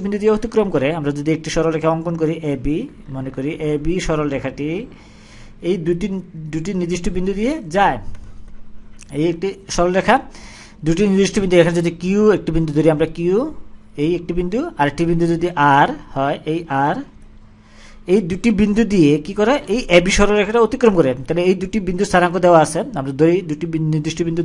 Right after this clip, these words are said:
ধরি, এই এ, এটা হচ্ছে কিউ, এক্স ওয়ান, ওয়াই ওয়ান, ওয়াই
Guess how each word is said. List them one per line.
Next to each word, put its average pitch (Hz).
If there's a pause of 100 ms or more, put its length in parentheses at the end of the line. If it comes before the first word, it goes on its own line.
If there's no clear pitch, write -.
ধরি, 165 (160)
এই 175 (300)
এ, - (200)
এটা 151
হচ্ছে 165
কিউ, 190 (640)
এক্স 170 (180)
ওয়ান, 185 (720)
ওয়াই 190 (180)
ওয়ান, 151 (1500)
ওয়াই 156